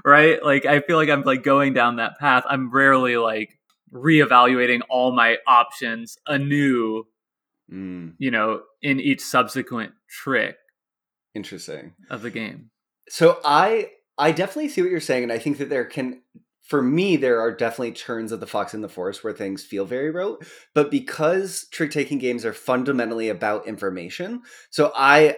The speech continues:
Speaker 2: I am dealt a hand of information, and then much of how I'm approaching playing the game is trying to get more information about what is in my opponent's hand, so I can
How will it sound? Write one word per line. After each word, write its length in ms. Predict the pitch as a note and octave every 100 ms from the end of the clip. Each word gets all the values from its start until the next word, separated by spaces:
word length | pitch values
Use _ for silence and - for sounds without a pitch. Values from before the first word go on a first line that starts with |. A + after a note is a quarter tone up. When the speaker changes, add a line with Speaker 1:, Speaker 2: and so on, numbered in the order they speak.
| -
Speaker 2:
I 120 | C3+
am 240 | C#3 C#3 A#2
dealt 260 | B2+ C3
a 80 | C3+
hand 240 | A#2+ A2+
of 80 | G#2+
information, 640 | A2 G#2+ G2+ G2+ - E3 D#3+
and 200 | B2 B2
then 140 | A#2
much 240 | A#2+ C#3
of 120 | E3 C3
how 260 | C3 B2+
I'm 200 | A#2+ B2
approaching 380 | B2+ B2 A#2 A#2
playing 260 | - G#2+ G2+
the 60 |
game 340 | F#2+ F#2+ C3 E3 - - -
is 160 | C3
trying 240 | - C3+ B2
to 100 | A#2+
get 160 | B2+
more 220 | A#2+ B2+
information 540 | C#3+ C3 B2+ A#2+ - A#2
about 320 | G#2+ G#2+ A2
what 180 | A2+ A2+
is 140 | G#2+
in 100 | A2+
my 140 | G2+ F#2+
opponent's 460 | F2+ A2 B2 D3
hand, 280 | F3+ G3+ B3 - _ _ -
so 280 | - C#3+
I 180 | A#2 B2+
can 440 | B2 C#3+ B2 A#2